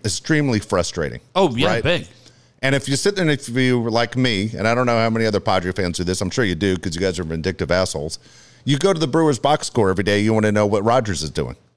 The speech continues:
Speaker 2: Yeah.
Speaker 1: Guess what? They don't use 'em.
Speaker 2: No.
Speaker 1: They don't use 'em. I mean, they're in a
Speaker 2: Cut
Speaker 1: tight game.
Speaker 2: Lamet.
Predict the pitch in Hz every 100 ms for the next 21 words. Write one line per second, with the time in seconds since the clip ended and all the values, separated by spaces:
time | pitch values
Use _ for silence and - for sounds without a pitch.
0 | _ 156 170 - - 143 - 143 110 120
1 | 104 113 71 - _ 117 113 82 - _
2 | - 117 139 135 117 131 82 65 87 147
3 | 120 101 131 135 135 143 151